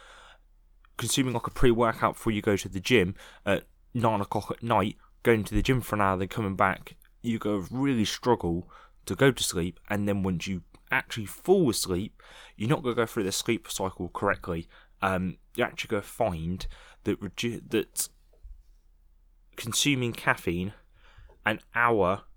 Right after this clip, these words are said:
before you sleep, actually, I'll correct myself, it's f-, four to six hours before you sleep will actually reduce the quality and amount of your deep sleep for about an hour, um, averagely. Um,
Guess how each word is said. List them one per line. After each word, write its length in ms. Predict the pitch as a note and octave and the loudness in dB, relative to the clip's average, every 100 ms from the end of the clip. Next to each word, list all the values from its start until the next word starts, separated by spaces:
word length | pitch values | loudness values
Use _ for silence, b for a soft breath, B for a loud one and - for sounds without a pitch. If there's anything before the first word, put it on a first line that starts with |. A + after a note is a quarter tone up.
| - | -16
before 400 | - G2+ - A#2+ A2+ | -12 -10 0 2 2
you 120 | G2+ | 0
sleep, 640 | - - - G#2 F#2 - - - - _ _ _ _ b b b b b | -4 -8 -4 -4 -4 -6 -8 -8 -20 _ _ _ _ b b b b b
actually, 240 | G#2+ - | -2 0
I'll 40 | G2 | -2
correct 220 | - - | -2 -4
myself, 280 | F#2 F#2 E2+ | -2 -2 -2
it's 220 | D#2+ - - | -8 -10 -8
f-, 120 | G#2+ | -8
four 300 | - - C#3 | -6 0 0
to 100 | A#2 | 0
six 300 | - - - - | -2 -2 -2 -2
hours 240 | A#2+ A2 | -2 -2
before 240 | - - G#2+ | -6 -2 -2
you 60 | |
sleep 440 | F#2+ - G2+ F2 - D4 | -2 -2 -4 -4 -8 -4
will 140 | G#2 | -2
actually 580 | - - - A2 G2+ - | -2 -4 -6 -4 -6 -8
reduce 640 | G2+ F#2+ - B2+ G#2 - - b b b - | -8 -6 -2 0 0 -2 -8 b b b -8
the 100 | G2 | -8
quality 840 | - - - B2 A2 - G2 F#2 - _ - | -8 -4 0 0 0 -2 -4 -4 -10 _ -2
and 320 | G#2 G#2 F#2+ | -2 0 -4
amount 300 | - G#2 A2 | -6 0 0
of 80 | D#2+ | 0
your 80 | G2+ | -8
deep 200 | - F#2+ | -6 -6
sleep 220 | - G2 | -4 -6
for 80 | - | -4
about 220 | G2+ F#2 | -2 -2
an 60 | G2 | -2
hour, 320 | A2+ G#2 D#2+ - _ - | 0 0 0 -8 _ -2
um, 200 | F#2 F#2+ | -2 0
averagely. 520 | F#2+ F2 F2 F2 F#2 - b b b - | -4 -2 -4 -4 -6 -8 b b b -4
Um, 440 | G2 F#2+ G2 F2+ | 0 0 0 -4